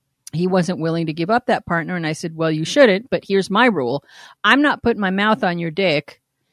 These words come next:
if someone else has put their mouth on their dick, on your dick.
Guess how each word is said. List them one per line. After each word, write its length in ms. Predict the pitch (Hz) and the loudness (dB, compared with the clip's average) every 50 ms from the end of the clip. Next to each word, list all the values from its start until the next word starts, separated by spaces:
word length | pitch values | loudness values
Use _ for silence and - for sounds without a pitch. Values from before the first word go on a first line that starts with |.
| _ _ _ _ _ | _ _ _ _ _
if 120 | - 180 170 | -4 -4 -2
someone 340 | - 208 190 180 175 170 180 | 0 0 0 2 2 2 2
else 240 | 226 285 302 269 - | 4 4 4 4 2
has 160 | 226 196 - | -2 -4 -2
put 220 | - - 185 - | -2 -4 -4 -2
their 100 | - 165 | -2 -4
mouth 280 | 160 165 160 160 151 - | -2 0 -2 -2 -2 -4
on 180 | 165 160 156 | -4 -4 -2
their 120 | 151 151 156 | -2 -4 -2
dick, 260 | 151 160 147 151 - - _ _ _ _ _ _ _ | -2 -2 -2 -2 -4 -6 _ _ _ _ _ _ _
on 100 | 185 165 | -2 -2
your 120 | 165 160 151 | -2 -2 -2
dick. 220 | 170 160 156 - | -4 -6 -6 -8